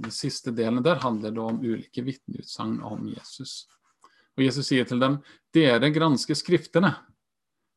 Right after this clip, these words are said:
fordi dere mener at dere har evig liv i dem. Og disse er det som vitner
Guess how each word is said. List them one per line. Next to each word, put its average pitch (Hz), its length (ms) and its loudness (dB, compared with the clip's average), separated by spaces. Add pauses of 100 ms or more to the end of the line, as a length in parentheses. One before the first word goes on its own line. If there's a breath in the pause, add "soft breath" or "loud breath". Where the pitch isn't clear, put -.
fordi 127 400 0
dere 131 180 2
mener 135 680 0
at - 160 -6 (100)
dere 117 200 -2
har 127 240 -8
evig 120 260 -4
liv 127 300 -2
i 135 80 2
dem. 110 280 -6 (1200)
Og 113 140 -2
disse 151 480 0
er 139 180 2
det 117 460 -2
som 123 240 -6
vitner 113 400 -8